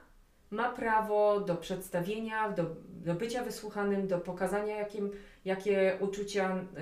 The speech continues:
y, wskazują na jakie, do odgadywania tych potrzeb, które, które ma, czy formułowanie na koniec tych próśb. A osoba słuchająca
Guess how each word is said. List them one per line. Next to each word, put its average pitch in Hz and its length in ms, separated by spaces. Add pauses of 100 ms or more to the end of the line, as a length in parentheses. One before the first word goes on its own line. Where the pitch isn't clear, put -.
(100)
y, - 20
wskazują 180 540
na 151 120
jakie, 185 280 (100)
do 180 180
odgadywania 180 640
tych 170 220
potrzeb, 214 400
które, 202 380 (460)
które 202 300
ma, 196 260
czy 180 260 (1160)
formułowanie 175 640
na 170 100
koniec 175 320
tych 170 220
próśb. - 300 (600)
A 180 340
osoba 202 320
słuchająca 202 840